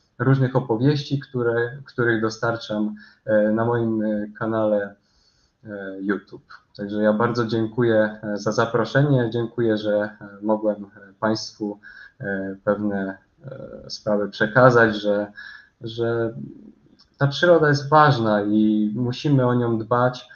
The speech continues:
e, bo bez niej nie będzie nas i musimy, e, razem współpracować. Dziękuję bardzo.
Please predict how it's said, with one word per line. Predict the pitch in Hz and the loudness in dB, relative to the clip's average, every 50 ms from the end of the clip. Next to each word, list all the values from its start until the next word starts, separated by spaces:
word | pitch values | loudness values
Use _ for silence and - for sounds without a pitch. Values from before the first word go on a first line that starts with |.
| - - - - | -20 -20 -16 -8
e, | - 117 110 107 | -4 -2 -2 -2
bo | 107 107 107 117 113 113 113 117 117 117 113 117 117 113 110 - - _ _ - | -2 -2 0 0 2 2 2 2 2 0 0 -2 -4 -6 -8 -14 -20 _ _ -10
bez | 127 120 135 135 131 | -2 0 0 2 2
niej | 139 135 | 2 2
nie | 135 131 117 | 2 2 0
będzie | 120 127 123 117 120 117 | 0 0 0 0 -2 -2
nas | 117 123 127 131 131 135 - - - | -2 -2 0 0 -2 -2 -4 -8 -8
i | 131 120 117 | -6 -6 -4
musimy, | 120 120 117 - 127 120 113 113 110 107 107 107 107 - - | -4 -6 -6 -6 -6 -4 -2 -2 -2 -2 -4 -6 -8 -12 -14
e, | - 107 104 101 104 | -10 -8 -6 -4 -2
razem | 104 104 104 101 104 101 98 98 98 | 0 0 0 0 -2 -4 -6 -6 -10
współpracować. | - - - - 110 107 - - 104 101 - 107 98 92 90 82 - - - _ _ _ | -12 -12 -8 -6 -6 -6 -2 -4 -4 -2 -2 -4 -4 -4 -6 -10 -12 -20 -20 _ _ _
Dziękuję | 113 117 113 110 - 120 110 107 | -6 -6 -4 -4 -2 0 0 2
bardzo. | 101 104 98 98 98 98 92 | 2 2 2 0 -2 -6 -10